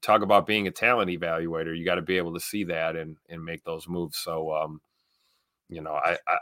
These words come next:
I really hope we knock this twenty-four draft out of the park. I really think we can.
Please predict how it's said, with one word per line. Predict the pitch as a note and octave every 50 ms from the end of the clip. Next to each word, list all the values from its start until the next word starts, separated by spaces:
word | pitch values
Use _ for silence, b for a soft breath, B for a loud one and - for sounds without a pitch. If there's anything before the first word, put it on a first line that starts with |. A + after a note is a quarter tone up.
| - -
I | F2+
really | F#2+ G2+ G2+ F#2+ F2
hope | E2+ F#2+ F2+ -
we | F2+
knock | F2 F2+ F2+ F2 - -
this | G2+ F#2 - -
twenty-four | - - G2+ G2 F#2 F2 - - F#2 F#2 F2+ F2
draft | F2+ F2 E2+ E2+ F2 E2+ - -
out | E2 D#2+
of | D#2
the | D#2+
park. | D#2 - - E2 D#2+ D#2 - -
I | D#2+ D#2
really | D#2 E2 E2 D#2+
think | - - E2+ - -
we | E2
can. | D#2 - F2 E2+ D#2+ D#2+